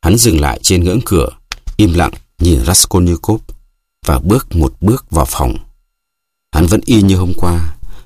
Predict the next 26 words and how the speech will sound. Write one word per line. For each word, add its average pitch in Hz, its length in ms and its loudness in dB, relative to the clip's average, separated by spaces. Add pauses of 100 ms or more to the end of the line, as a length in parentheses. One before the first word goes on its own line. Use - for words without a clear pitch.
(220)
cũng - 140 6
cái 123 120 4
dáng - 340 4
dấp - 180 0
ấy, 80 280 0 (500)
cũng 113 140 2
ăn 104 200 4
mặc 78 200 0
như 87 120 2
thế, 80 320 0 (400)
nhưng 107 140 4
vẻ 90 140 2
mặt 69 260 0
và 69 240 -2
khóe - 240 -2
mắt 131 220 -2
của - 120 -4
hắn 65 320 0
đã 78 120 -2
thay 85 180 -2
đổi 78 240 -2
hẳn. - 180 0 (800)
Hôm 98 160 2
nay 87 120 2
trông 85 200 0
hắn 78 300 -2